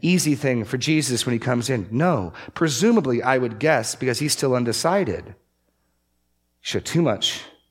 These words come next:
commitment to Jesus and people think you're his disciple. But I don't know. But he doesn't do this. The woman did. It was customary as well to anoint someone's head. It was refreshing. The oil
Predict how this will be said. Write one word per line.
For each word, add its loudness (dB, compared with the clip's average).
commitment -4
to -18
Jesus -6
and -8
people -8
think -12
you're -4
his -8
disciple. -4
But -4
I -2
don't 0
know. -14
But -6
he -4
doesn't 0
do 2
this. -6
The -20
woman -2
did. -6
It 0
was 2
customary 0
as -2
well 2
to -4
anoint 2
someone's 0
head. 2
It 2
was -2
refreshing. 0
The 2
oil 2